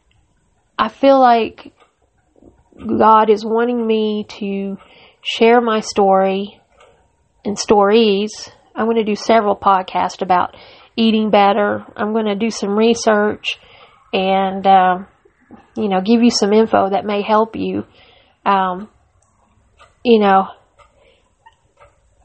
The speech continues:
I know that I should treat my body better than I do. And I know you know, too, that you should treat your body better than you do. And I want you to,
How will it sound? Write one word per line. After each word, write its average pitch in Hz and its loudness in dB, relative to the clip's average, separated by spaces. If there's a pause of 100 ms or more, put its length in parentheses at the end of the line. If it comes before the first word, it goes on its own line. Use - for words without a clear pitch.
(160)
I 311 4
know 208 4 (960)
that 214 4
I 196 2
should 190 -4
treat 214 -2
my 202 -2
body 190 0 (920)
better 202 2
than 190 -6
I 202 -2
do. 208 -2 (280)
And 196 -14
I 214 0
know 220 2
you 226 2
know, 202 2
too, 220 0
that 196 -4
you 220 -4
should 196 -4
treat 202 -6
your 190 -6
body 180 -2
better 185 -2
than 185 -10
you 185 -8
do. 175 -4 (540)
And 220 -4
I 220 0
want 285 0
you 233 -4
to, 202 -4